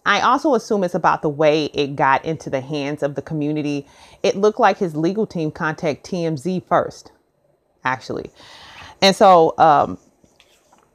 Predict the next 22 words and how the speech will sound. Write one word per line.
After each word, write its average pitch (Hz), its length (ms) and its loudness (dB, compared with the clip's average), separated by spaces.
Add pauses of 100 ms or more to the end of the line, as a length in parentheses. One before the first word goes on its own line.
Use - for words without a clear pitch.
(260)
interesting 180 540 -2
enough, 185 420 4
they 160 180 2
also 185 360 4
are 165 60 4
bringing 156 300 -2
Taraji 143 520 -2
P 135 220 -4
Henson 160 600 -2
into 139 380 -4
it, 127 200 -2
allegedly. 127 720 -2 (640)
I 185 160 8
don't 202 240 4
know 156 580 4 (800)
why. 160 640 2
I, 175 300 -2
I, 180 60 4
I 190 40 4
kinda 277 400 0
see 247 340 -2
why, 220 540 4